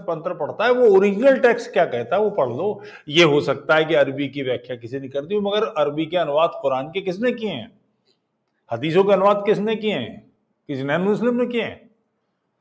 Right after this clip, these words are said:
मुसलमान जो कह रहे हैं और मुसलमान जिस पर इत्तेफाक करते हैं, वो कभी ये नहीं कहते कि ये अनुवाद गलत है। तो आप नई व्याख्या निकालने वाले कौन? तू कौन, मैं खामखा?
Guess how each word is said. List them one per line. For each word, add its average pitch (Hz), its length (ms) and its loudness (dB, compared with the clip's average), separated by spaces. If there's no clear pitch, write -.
मुसलमान 180 640 4
जो 190 140 6
कह 160 240 4
रहे 175 160 4
हैं 247 60 4
और 226 120 4
मुसलमान 190 580 0
जिस 208 160 -2
पर 247 180 4
इत्तेफाक 233 500 2
करते 151 240 -4
हैं, 151 60 -2
वो 190 100 4
कभी 208 300 6
ये 277 80 8
नहीं 269 120 4
कहते 233 300 4
कि 220 100 2
ये 220 100 6
अनुवाद 185 300 2
गलत 135 400 -4
है। 98 120 -20
तो - 40 -6
आप 175 400 4
नई 220 220 4
व्याख्या 233 340 2
निकालने 214 380 -2
वाले 220 220 -2
कौन? 214 300 -8
तू 214 160 -4
कौन, 175 200 -4
मैं 139 160 -6
खामखा? 131 480 -8